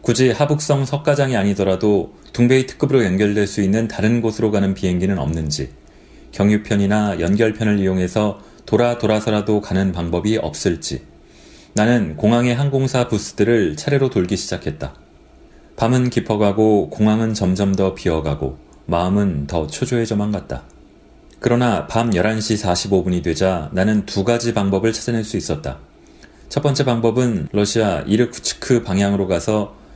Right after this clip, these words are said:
거기서 시베리아 횡단 철도를 타고 중국 쪽으로 들어가는 방법이었다.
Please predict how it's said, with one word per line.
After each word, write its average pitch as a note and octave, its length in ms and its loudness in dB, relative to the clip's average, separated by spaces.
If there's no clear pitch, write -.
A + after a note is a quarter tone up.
거기서 A2+ 340 0
시베리아 C#3+ 480 2
횡단 C#3+ 260 0
철도를 B2+ 400 0
타고 A2+ 540 0
중국 A#2+ 380 0
쪽으로 A#2+ 280 2
들어가는 G#2+ 400 0
방법이었다. D#2 640 -6